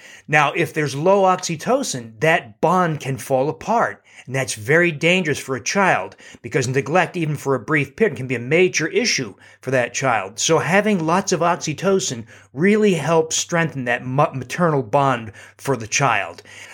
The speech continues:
Lack of oxytocin has been associated with postpartum depression, which can be a major problem also. So making sure that you have Lactobacillus reuteri restored, and we do that, of course, by making yogurt out of it.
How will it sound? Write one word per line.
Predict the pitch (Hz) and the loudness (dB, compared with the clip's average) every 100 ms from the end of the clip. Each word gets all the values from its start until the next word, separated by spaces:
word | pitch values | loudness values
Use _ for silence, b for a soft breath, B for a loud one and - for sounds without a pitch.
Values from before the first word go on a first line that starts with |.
| B | B
Lack | - 180 226 | 0 0 2
of | 165 | 2
oxytocin | 135 120 143 113 123 120 151 | 4 2 -2 -4 -4 -2 -2
has | 123 123 123 | 0 0 0
been | 139 | -4
associated | 120 - 254 269 - 135 135 | -2 2 2 2 -2 -2 -2
with | 139 - - | -6 -10 -2
postpartum | 160 156 - - - 143 135 139 | 0 2 -2 -6 0 2 2 0
depression, | 139 - 185 190 - - _ _ | -6 0 2 2 0 -8 _ _
which | - | -8
can | 139 | -4
be | 135 | -2
a | 131 | -2
major | 123 131 139 117 135 | -2 0 0 0 -4
problem | 135 135 127 117 123 | -2 2 2 0 -4
also. | 113 113 101 - - - _ B B B B | -4 -4 -6 -8 -12 -20 _ B B B B
So | - 160 | 0 0
making | 147 196 226 233 | 2 2 2 -2
sure | - - 175 | 0 2 2
that | 131 135 | 2 -2
you | 147 | -4
have | 127 135 123 | -2 -2 -2
Lactobacillus | 120 139 190 185 156 151 - 160 127 | -2 0 0 -2 -8 -6 -2 -2 -2
reuteri | 127 160 143 135 120 | 0 0 2 0 0
restored, | 120 - - 220 107 90 | -2 -4 2 2 2 -4
and | 113 | 0
we | 190 | 0
do | 156 240 | 2 2
that, | 175 135 | 2 0
of | - | -4
course, | 135 143 | -6 -4
by | 135 | -4
making | 123 147 127 120 | -2 -4 -4 -6
yogurt | 120 143 151 175 | 0 0 -2 -2
out | 170 175 | 0 0
of | |
it. | 196 | -4